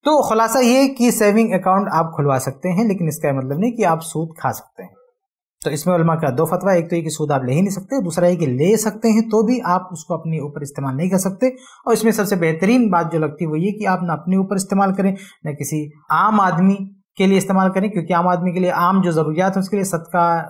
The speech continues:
खैरात, अ, के बहुत सारे निज़ाम मौजूद हैं। वो आखिरी जो ऑप्शन है, किसी की जान जा रही है, वहीं पे ले आके इसको इस्तेमाल करें। उम्मीद है कि आपको जवाब मिल गया होगा।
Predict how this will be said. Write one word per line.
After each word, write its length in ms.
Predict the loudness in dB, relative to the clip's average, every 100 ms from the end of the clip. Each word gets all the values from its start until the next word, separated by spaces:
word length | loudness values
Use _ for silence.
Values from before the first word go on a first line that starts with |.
| -6
खैरात, 580 | -2 2 2 2 -2 -16
अ, 200 | -14 -14 -16 _ _ _
के 80 | -6
बहुत 240 | -2 0
सारे 180 | 0 0
निज़ाम 220 | 0 0
मौजूद 300 | -2 -6 -10
हैं। 100 | -12 -16 _ _ _ _
वो 200 | 0 2
आखिरी 400 | 4 2 2 2
जो 100 | 4
ऑप्शन 260 | 2 0 -2
है, 80 | 0
किसी 200 | -2 -2
की 80 |
जान 300 | 0 0 2
जा 120 | 0 -2
रही 120 | -4
है, 60 |
वहीं 280 | -4 0 2
पे 120 | 2
ले 100 | 0
आके 220 | 0 -2 -10
इसको 360 | -10 -12 -12 -18 _ _ -14
इस्तेमाल 340 | -12 -12 -12
करें। 240 | -16 -20 -20 _ _ -2
उम्मीद 200 | 0 2
है 80 | 0
कि 120 | 0
आपको 180 | -2 -2
जवाब 220 | -4 -4
मिल 140 | -8
गया 160 | -8 -12
होगा। 260 | -14 -20